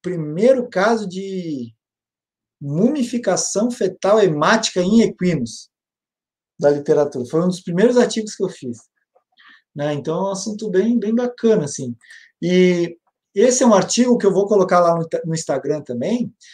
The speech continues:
que mostra a, um estudo, né, de uma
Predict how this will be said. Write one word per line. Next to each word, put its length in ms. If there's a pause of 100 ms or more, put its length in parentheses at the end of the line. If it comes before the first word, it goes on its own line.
(220)
que 120
mostra 440
a, 1040 (400)
um 120
estudo, 580
né, 300 (360)
de 300
uma 1300